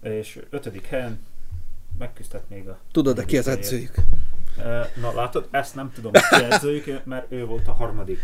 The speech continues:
Speaker 1: ö, a Leeds Ispadján.
Speaker 2: Igen, ő volt a, igen, igen. Sőt, olyannyira, hogy <laughs> valahol ki,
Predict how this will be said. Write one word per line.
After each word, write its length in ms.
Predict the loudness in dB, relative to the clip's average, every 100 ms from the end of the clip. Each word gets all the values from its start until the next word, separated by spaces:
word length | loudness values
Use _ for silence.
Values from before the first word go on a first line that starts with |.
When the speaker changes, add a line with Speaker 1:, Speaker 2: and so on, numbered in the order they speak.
| 0 -2 -4
Speaker 1:
ö, 40 | -2 0 0
a 120 | -2 -2
Leeds 340 | -6 -6 -6 -6 -6 -10 -8
Ispadján. 400 | -8 0 6 10
Speaker 2:
Igen, 160 | 10 12
ő 100 | 12
volt 220 | 10 8
a, 40 |
igen, 380 | 4 8 8 8
igen. 480 | 4 6 6 4 -4
Sőt, 380 | -4 4 6 6
olyannyira, 400 | 6 4 6 4
hogy 200 | 6 4 0
<laughs> 60 | 0 2
valahol 320 | 4 4 0 0 -4 -14 -14
ki, 220 | -8 -8